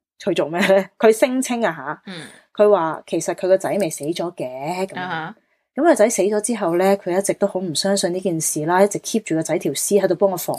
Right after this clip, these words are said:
Speaker 1: 腐咁樣啦。咁最後真係佢腐爛晒、硬晒呢，佢真係先至埋咗佢個仔咁樣。但佢依然可能覺得好對唔住自己個仔啦。
Speaker 2: 啊。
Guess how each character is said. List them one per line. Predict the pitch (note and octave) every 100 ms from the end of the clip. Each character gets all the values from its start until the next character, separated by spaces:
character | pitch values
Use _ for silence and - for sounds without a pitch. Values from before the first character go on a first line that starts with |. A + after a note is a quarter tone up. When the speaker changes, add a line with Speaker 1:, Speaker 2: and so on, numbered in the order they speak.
| C#3
Speaker 1:
腐 | - D#3+ D3
咁 | D#3
樣 | F3+ F3
啦。 | F3+ F3+ F#3+ - - _
咁 | G#3 A#3
最 | B3
後 | F3 E3
真 | A3
係 | G3+ E3 -
佢 | F#3
腐 | F3 F3
爛 | D3+ D#3+
晒、 | F3+ E3+
硬 | E3 D3
晒 | E3 F3 E3+
呢， | F#3+
佢 | F#3+
真 | E3+ F#3+
係 | D#3+ - - -
先 | - A3+
至 | G3+ E3+ D#3+ D#3
埋 | - D#3+ C3+
咗 | D#3+
佢 | F#3+
個 | E3
仔 | D#3+ C#3
咁 | D3+
樣。 | C#3+ D3 - -
但 | E3+
佢 | E3+ F3
依 | A3+ G#3
然 | C3+ C3+ - _ _ -
可 | G#3+
能 | -
覺 | F3
得 |
好 | G3+ F#3+
對 | F#3+
唔 | D#3
住 | C#3+
自 | D#3 D#3
己 |
個 | F#3+
仔 | F3 -
啦。 | E3
Speaker 2:
啊。 | E3+